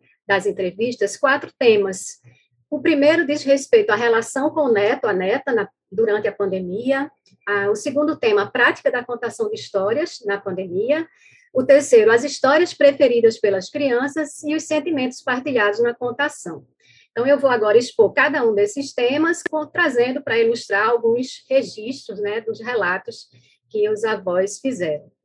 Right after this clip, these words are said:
Então, na relação com os netos na pandemia, é, como a, a quatro avós eram, eram, é, guardiães, elas conviviam com, com os netos e com as netas, mas mesmo assim houve um prejuízo, e aí eu vou trazer um relato de uma das avós que,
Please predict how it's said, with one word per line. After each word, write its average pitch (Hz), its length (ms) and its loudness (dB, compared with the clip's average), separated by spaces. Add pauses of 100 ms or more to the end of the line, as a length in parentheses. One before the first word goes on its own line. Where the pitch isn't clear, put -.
(320)
Então, 233 360 2 (280)
na 294 180 4
relação 302 480 0
com 226 120 2
os 214 140 0
netos 208 280 0
na 202 100 -4
pandemia, 196 840 -2
é, 190 220 0
como 320 300 0
a, 311 160 -2
a 208 120 -4
quatro 294 380 2
avós 208 340 0
eram, 196 400 -6
eram, 180 540 -6 (100)
é, 175 340 -8
guardiães, 202 840 0
elas 226 240 0
conviviam 294 640 -4
com, 226 320 -4 (260)
com 220 120 -2
os 202 180 0
netos 190 340 -4
e 202 80 -10
com 190 120 -6
as 185 160 -6
netas, 180 500 -6
mas 240 180 -2
mesmo 320 300 -2
assim 330 260 -2
houve 262 160 0
um 262 80 -4
prejuízo, 262 760 -2 (280)
e 440 60 4
aí 226 120 6
eu 208 60 6
vou 226 140 0
trazer 202 420 -2 (140)
um 190 120 -10
relato 190 520 -4
de 220 100 -2
uma 277 160 -2
das 233 180 -2
avós 196 520 -4
que, 247 260 -6